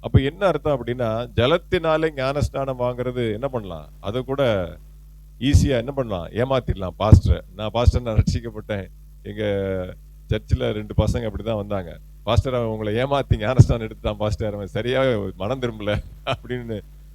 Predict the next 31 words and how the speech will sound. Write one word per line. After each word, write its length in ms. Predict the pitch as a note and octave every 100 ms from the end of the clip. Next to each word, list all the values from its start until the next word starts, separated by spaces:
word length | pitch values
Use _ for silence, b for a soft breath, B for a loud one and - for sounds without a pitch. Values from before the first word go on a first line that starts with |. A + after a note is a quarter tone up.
| -
சொல்லுவான் 340 | A2 A#2 A2+ F#2+
ஒரு 160 | F2+
பையன். 260 | F2+ F#2+ F#2
எப்பயும் 340 | F2+ F#2+ B2
பார்த்தா 200 | B2 A#2+
விளையாட்டுக்கு 480 | G#2 A2+ B2+ A2+ G2+
சொல்லிட்டே 200 | G#2 G2
இருப்பான். 320 | G#2 F2+ E2 - - - -
இன்னும் 200 | C3+ C#3+
பாத்தீங்கன்னா, 600 | B2+ A#2+ B2 B2+ C3 A2+ - -
இந்த 220 | - G#2 G2+
கல்யாணத்துக்காக 680 | A2+ C3+ D3+ C#3 C#3+ C3 C3
ஞானஸ்நானம் 580 | A#2 A#2 A#2 A#2 A2+ G2+
எடுக்கிறவங்க 340 | G2 G2 F#2
இருக்கிறாங்க, 320 | E2+ E2+ D#2 D#2
அஹ், 240 | F#2 A2+ G#2+
லவ் 240 | G#2 A2
பண்ணுவாங்க, 540 | G#2+ G2+ G2 G2 G#2 G#2 - - -
அப்புறம் 220 | G2+ G#2
கிறிஸ்டினா 400 | - - B2 A2
இருந்தா 300 | G2+ G#2 A#2 G#2
பொண்ணோ 320 | A2 A2 A2+ A2
இல்ல 180 | G#2+
மா-, 380 | G2 G2+ G2 G2 F#2+
அஹ், 180 | G2 G2 -
பொ-, 180 | G2 F#2
மாப்பிள்ளையோ 400 | G2+ A2 G#2+ A2
என்ன 60 | A#2+
பண்ணுவாங்க, 460 | A#2+ G#2+ F2+ D#2+ D#2 - - -
ஞானஸ்நானம் 500 | A2 C3 B2 A2+ F#2+
எடுப்பாங்க. 300 | F#2 -